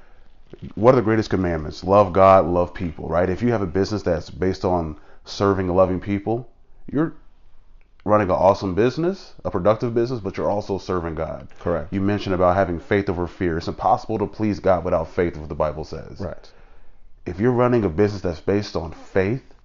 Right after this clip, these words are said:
Speaker 1: over fear, you're pleasing God and you're helping customers.
Speaker 2: Right.
Speaker 1: That's an awesome, um, cross-section. But what I find is that a lot of business people feel like they can't be Christian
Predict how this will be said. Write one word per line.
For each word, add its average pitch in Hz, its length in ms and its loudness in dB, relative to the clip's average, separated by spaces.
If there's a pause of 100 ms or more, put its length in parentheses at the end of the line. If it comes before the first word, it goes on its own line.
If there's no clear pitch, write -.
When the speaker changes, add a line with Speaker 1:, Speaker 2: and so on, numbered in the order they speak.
(600)
Speaker 1:
over 92 300 0
fear, 113 500 0 (280)
you're 135 160 0
pleasing 107 440 0
God 120 440 -2
and 131 180 -4
you're 123 120 0
helping 101 280 0
customers. 95 640 -6 (100)
Speaker 2:
Right. - 220 -14 (280)
Speaker 1:
That's - 240 0
an - 120 6
awesome, 113 640 4 (540)
um, 90 640 4 (520)
cross-section. - 840 -4 (360)
But 95 100 2
what 117 160 6
I 107 120 6
find 147 460 0
is 98 120 -4
that 90 120 2
a 76 60 -2
lot 101 240 -2
of 101 80 -2
business 98 240 -4
people 90 260 -8
feel 101 280 -2
like 90 200 0
they 87 140 -10
can't 101 520 -6
be 95 440 -2 (320)
Christian 98 580 -2